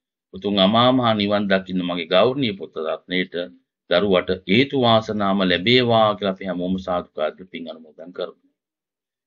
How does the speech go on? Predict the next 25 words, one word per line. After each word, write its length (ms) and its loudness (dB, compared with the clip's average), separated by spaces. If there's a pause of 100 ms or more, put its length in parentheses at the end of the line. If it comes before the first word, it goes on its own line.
ඒ 120 4
වගේ 220 4
විශේෂයෙන් 340 -2
මතක් 380 0
කරන්න 360 -4
ඕනේ, 320 -2 (880)
අ, 80 0 (1400)
එතුමාගේ 960 0
නමින් 360 2
මිය 180 4
පරලෝ 420 0
ගිය, 200 0
විශේෂයෙන් 400 -4 (100)
මව්පිය, 420 -2 (160)
දෙමව්පිය 500 -4
දෙපළ 280 -4
අතර 180 -2
නෑ, 220 0 (300)
ඒ 180 -8
වගේ 200 -12
මාමණ්ඩිය, 540 -8
නැන්දිය 340 -12
ඇතුළු, 340 -4 (920)
නැන්දනිය 440 -2
ඇතුළු 320 -2